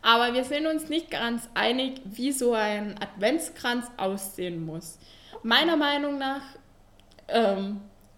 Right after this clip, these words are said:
würde eine Kerze quasi eher symbolisch reichen. Und dieses Jahr hat meine Oma einen Kranz gemacht für uns. Und der ist sehr klein, aber sehr schön.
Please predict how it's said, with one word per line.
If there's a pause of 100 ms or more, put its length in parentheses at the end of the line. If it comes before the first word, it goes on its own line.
würde
eine
Kerze
quasi
eher
symbolisch
reichen. (440)
Und (260)
dieses
Jahr
hat
meine
Oma
einen
Kranz
gemacht (140)
für
uns. (440)
Und (140)
der
ist
sehr
klein,
aber
sehr
schön.